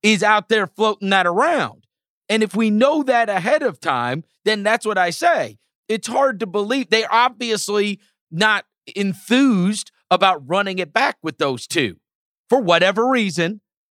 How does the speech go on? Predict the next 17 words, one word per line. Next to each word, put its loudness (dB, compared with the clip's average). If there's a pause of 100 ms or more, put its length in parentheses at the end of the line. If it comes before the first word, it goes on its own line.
(180)
if -2
that's 0
out 0
there, 0 (160)
if -2
there 2
are 0
people -6
that -6
say -2
that, -6
but 2
if -4
there's 0
people -4
that -6
say 0